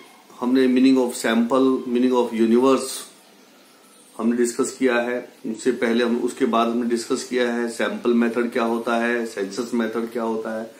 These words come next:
उनकी merit, demerit, suitability हमने discuss की और उसके बाद हमने comparison किया कि sample method और census method को हमने compare किया कि कौन-कौन, कहाँ-कहाँ, कैसे better है और कैसे fail है, तो वो हमने discuss किया।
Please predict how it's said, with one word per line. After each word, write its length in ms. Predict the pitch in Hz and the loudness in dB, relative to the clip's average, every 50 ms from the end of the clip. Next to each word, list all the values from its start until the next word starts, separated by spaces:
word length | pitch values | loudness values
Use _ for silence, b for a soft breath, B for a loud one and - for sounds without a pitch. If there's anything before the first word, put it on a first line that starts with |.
| B B B B B - | B B B B B -2
उनकी 260 | 117 117 113 117 123 | -2 -2 0 0 0
merit, 500 | 113 113 117 117 117 123 127 117 120 - | 2 2 2 2 2 2 0 0 -2 -2
demerit, 540 | 113 110 110 113 117 113 127 127 113 - - - - - - - - B B B B B B B B B B - - | -4 -2 0 0 2 2 2 0 0 -2 -10 -18 -20 -20 -20 -20 -20 B B B B B B B B B B -8 -2
suitability 520 | 127 123 117 120 127 127 135 139 135 139 143 | 0 0 2 4 2 2 4 2 2 4 4
हमने 200 | 131 123 127 120 | 2 2 2 2
discuss 360 | 123 117 117 - 131 113 - | 2 2 0 0 -2 -4 -4
की 160 | - 123 120 | -4 -6 -4
और 200 | 123 127 127 127 | -2 0 2 0
उसके 200 | 123 - - 160 | 0 0 -2 -2
बाद 180 | 143 151 151 147 | -2 0 0 0
हमने 180 | 147 147 147 | 0 -2 -2
comparison 560 | - - 143 135 135 131 143 139 135 143 139 120 | 0 0 0 2 2 4 4 4 4 4 2 2
किया 320 | 110 - 110 98 90 90 - - - - - - - B B B B B B B B B - | 0 -2 -6 -6 -6 -6 -8 -10 -18 -20 -20 -20 -20 B B B B B B B B B 0
कि 100 | 135 127 | 0 2
sample 440 | 117 - 135 135 143 139 147 170 165 | 2 4 2 2 2 2 2 0 2
method 340 | 156 139 127 123 117 123 | 2 2 0 0 0 -2
और 280 | 139 147 - - 131 117 | -2 -2 0 0 -2 -2
census 460 | - - 123 123 127 - 143 131 - - | 0 0 0 0 0 -2 -4 -4 -2 -2
method 300 | 117 113 110 110 117 117 | 0 0 0 0 -2 -4
को 120 | - 131 | -2 -2
हमने 140 | 123 127 131 | 0 0 0
compare 440 | 123 - 117 110 101 - 117 113 113 | 0 -2 -4 -4 -2 -2 -2 -2 -2
किया 160 | - 131 123 | -2 -4 -4
कि 140 | 123 127 127 | -4 -6 -8
कौन-कौन, 640 | 117 - 123 120 123 123 120 113 120 117 117 117 117 | -6 -2 0 0 0 0 -2 -2 -2 -2 -2 -2 -2
कहाँ-कहाँ, 600 | 117 113 107 107 110 110 107 110 110 110 110 - - | -4 -4 -4 -4 -6 -6 -6 -6 -6 -6 -6 -6 -6
कैसे 260 | 107 98 - 113 104 | -6 -4 -4 -6 -6
better 340 | 95 98 95 92 - 120 113 | -4 -4 -6 -4 -4 -6 -4
है 320 | 113 123 - - - B B B B B B B 117 | -2 -2 -4 -4 -6 B B B B B B B -6
और 320 | 110 104 104 101 98 - - | -4 -2 0 -2 -2 -4 -4
कैसे 220 | 104 90 - 131 | -6 -6 -6 -6
fail 260 | 120 - - 92 82 - | -8 -6 -4 -4 -4 -6
है, 220 | - - - - | -8 -12 -14 -16
तो 180 | - - 117 117 | -12 -6 -4 -2
वो 200 | 117 131 135 123 | 0 0 0 2
हमने 160 | 127 131 127 | 2 2 2
discuss 340 | 123 117 117 - 123 113 - | 0 -2 -4 -4 -6 -6 -6
किया। 340 | - 127 117 101 87 - | -4 -4 -2 -2 -4 -6